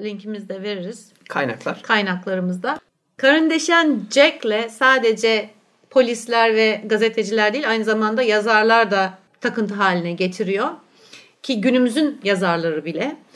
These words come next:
Speaker 1: Bunlardan bir tanesi Patricia Cornwell. Ki ben bu yazarı epey severim. Kay Scarpetta, e, romanlarının yazarıdır. Adli tıp ve cinayetleri iyi birleştiren bir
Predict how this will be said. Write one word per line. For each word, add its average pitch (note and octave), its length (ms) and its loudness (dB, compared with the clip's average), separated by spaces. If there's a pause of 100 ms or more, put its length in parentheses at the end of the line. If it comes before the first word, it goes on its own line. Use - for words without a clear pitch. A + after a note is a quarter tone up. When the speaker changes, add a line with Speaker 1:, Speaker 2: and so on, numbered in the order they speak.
(140)
Speaker 1:
Bunlardan B3 460 2
bir B3 100 -6
tanesi A#3 600 -2
Patricia G#3+ 400 -4
Cornwell. G3+ 400 -2 (320)
Ki A3 260 0
ben A3 220 2
bu A#3 60 -2
yazarı A3+ 300 0 (240)
epey G#3+ 320 0
severim. G3+ 560 -6 (220)
Kay A#3 160 0
Scarpetta, G#3+ 960 -4 (120)
e, G3 80 -8 (440)
romanlarının G3+ 760 -4 (540)
yazarıdır. G3+ 720 -2
Adli A3+ 560 -4 (400)
tıp - 340 -6 (300)
ve G#3 420 0
cinayetleri G#3 720 -2
iyi A#3 280 -2
birleştiren F3+ 600 0
bir F3 180 -6